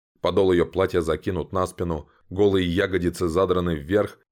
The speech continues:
трусы стянуты до колен. Будто по щелчку пальцев перед глазами темнота,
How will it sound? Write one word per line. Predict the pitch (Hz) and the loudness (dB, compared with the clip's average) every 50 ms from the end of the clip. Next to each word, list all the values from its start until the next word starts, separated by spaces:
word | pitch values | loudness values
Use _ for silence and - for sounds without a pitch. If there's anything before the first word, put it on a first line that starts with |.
| _ | _
трусы | - 98 95 90 - - 101 92 | 0 2 2 0 0 -2 -4 -4
стянуты | - - - 92 85 80 76 76 82 | -4 -4 -2 -2 -2 -2 -2 -4 -4
до | 76 73 69 | -4 -4 -4
колен. | - 82 78 78 76 69 64 60 - _ _ _ _ _ _ _ _ - | -2 -2 0 0 0 -2 -6 -8 -16 _ _ _ _ _ _ _ _ -8
Будто | 82 85 113 117 117 - 110 | -2 0 0 0 0 0 -2
по | 87 - 98 | 0 0 -2
щелчку | - 113 107 95 - - 117 | 0 0 -2 0 0 -2 -2
пальцев | 95 - 113 107 107 98 - 92 85 - | -2 0 0 0 0 0 -2 -4 -4 -4
перед | - 95 95 95 95 | -2 0 0 0 2
глазами | 104 98 98 90 107 104 101 98 | 2 2 2 2 0 -2 -2 -2
темнота, | 90 - - 98 95 95 95 92 - - 85 67 58 - _ | -4 -4 -4 -4 -2 -2 -4 -4 -2 -4 -4 -4 -4 -8 _